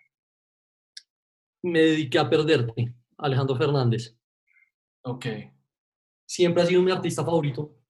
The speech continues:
Speaker 1: desde que soy bebé, desde que mi mamá lo escuchaba, para mí siempre fue mi ídolo. Entonces, ahí fue cuando yo me di cuenta que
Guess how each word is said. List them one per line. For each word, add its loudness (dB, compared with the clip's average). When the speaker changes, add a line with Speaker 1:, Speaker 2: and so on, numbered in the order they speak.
Speaker 1:
desde 2
que -4
soy 0
bebé, 4
desde 0
que -2
mi 0
mamá 0
lo 2
escuchaba, -2
para -6
mí -2
siempre -2
fue 0
mi -2
ídolo. 2
Entonces, -2
ahí 4
fue 0
cuando 4
yo 6
me 4
di 2
cuenta -2
que -14